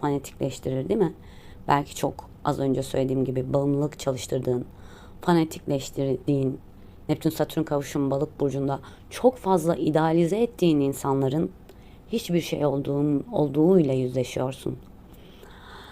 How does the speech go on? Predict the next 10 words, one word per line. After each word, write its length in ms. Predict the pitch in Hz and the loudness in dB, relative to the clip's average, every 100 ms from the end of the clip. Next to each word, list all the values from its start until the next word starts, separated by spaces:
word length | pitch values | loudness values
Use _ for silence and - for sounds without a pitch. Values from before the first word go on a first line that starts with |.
| - - - - 226 | -20 -20 -20 -4 0
Ee, 40 | 185 180 175 175 170 | 2 4 4 4 4
bu 100 | 214 | 6
nedenle 420 | 185 185 190 185 | 6 8 8 8
bazı 260 | 170 180 | 4 6
ilişkiler, 760 | 180 156 - 156 160 180 180 - - | 4 2 -2 -2 2 0 -2 -6 -2
bazı 260 | 151 151 | -2 0
ortamlar 880 | - 147 - 156 147 151 190 190 - - | 0 -2 -2 -2 2 4 4 2 -4 -2
ya 120 | 143 | 0
da 100 | 135 | 2
roller 720 | 143 143 139 151 185 185 | 2 2 2 4 4 2